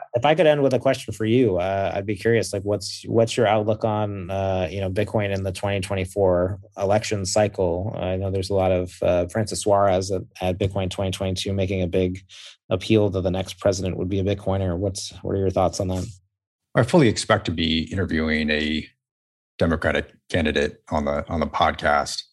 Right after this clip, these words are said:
Speaker 2: uh, who is pro Bitcoin. I think it's inevitable that, uh, it's going to be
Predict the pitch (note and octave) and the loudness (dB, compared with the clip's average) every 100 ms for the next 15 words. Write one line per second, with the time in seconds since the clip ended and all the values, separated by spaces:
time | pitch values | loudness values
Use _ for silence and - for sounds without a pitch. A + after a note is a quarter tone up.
0 | _ F#2+ E2 D2+ F2 D#2 - - D#2 D2 | _ -2 0 0 -2 -4 -6 -2 0 0
1 | C#2+ - - D#2+ F2+ E2 D#2+ D2+ D2+ E2 | -4 -12 -16 -2 -2 0 0 0 0 -2
2 | D#2+ - E2 - D#2+ D#2 - D2+ D2+ D2+ | -2 -2 -4 -2 0 0 0 -2 -2 0
3 | D2 D2 _ _ - - _ _ F#2+ D#2+ | 0 -2 _ _ -20 -20 _ _ 0 2
4 | - - - _ C#3 A#2+ - F#2+ A#2 D#2+ | 0 -4 -16 _ -2 -2 0 0 0 0
5 | D#2 D2 | 0 -2